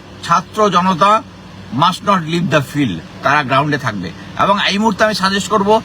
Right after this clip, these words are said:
এয়ারপোর্ট দুইটা আর এনটিএমসি ঘেরাও করেন। জেনারেল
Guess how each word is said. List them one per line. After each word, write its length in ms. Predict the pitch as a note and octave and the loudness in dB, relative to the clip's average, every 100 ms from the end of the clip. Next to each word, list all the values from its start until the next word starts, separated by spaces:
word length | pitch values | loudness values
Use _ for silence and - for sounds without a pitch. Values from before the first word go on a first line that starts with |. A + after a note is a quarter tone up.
| - - | -4 -2
এয়ারপোর্ট 500 | D3 F3 F#3+ A3 F#3+ | 2 2 2 2 2
দুইটা 340 | D3 F#3+ A3 | 0 0 2
আর 180 | G#3 E3 | 4 2
এনটিএমসি 560 | E3 F#3+ F3+ F#3 F#3 F3 | 2 -2 0 -2 -2 -4
ঘেরাও 300 | A#2+ D#3+ E3 | 2 2 2
করেন। 260 | C3+ G#2 F2 - - - - - | -2 -4 -8 -14 -18 -16 -12 -4
জেনারেল 520 | A#2+ F#3 G#3 G#3+ A3 | 0 4 4 4 0